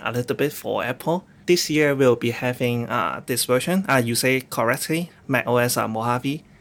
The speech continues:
However, the cross-platform framework that, uh,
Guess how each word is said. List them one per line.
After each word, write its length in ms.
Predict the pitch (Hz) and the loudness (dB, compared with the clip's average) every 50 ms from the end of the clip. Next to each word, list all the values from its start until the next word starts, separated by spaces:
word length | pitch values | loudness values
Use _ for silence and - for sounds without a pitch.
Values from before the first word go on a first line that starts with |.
| - - | -20 -12
However, 760 | - - - - - 123 131 151 190 208 196 - 117 127 170 - - - | -8 -6 -2 0 2 4 4 4 4 2 2 2 0 0 0 -2 -4 -4
the 120 | - 113 113 - - - | -4 -4 -4 -6 -12 -8
cross-platform 1160 | - - 151 143 135 135 139 - - - - 143 131 127 - - - 127 120 120 120 117 117 120 120 120 123 - - - - - | 0 2 4 4 4 2 0 -2 -4 -4 -2 -2 0 -2 -2 0 2 4 4 4 2 2 0 0 -2 -2 -6 -10 -18 -20 -10 -2
framework 500 | - 143 135 139 131 - 120 - 139 147 - - | 0 2 2 2 0 0 -2 -2 -2 -4 -6 -6
that, 240 | - 127 117 117 117 - - | -2 0 0 0 0 0 0
uh, 260 | 104 - 55 - | -2 -2 -2 -4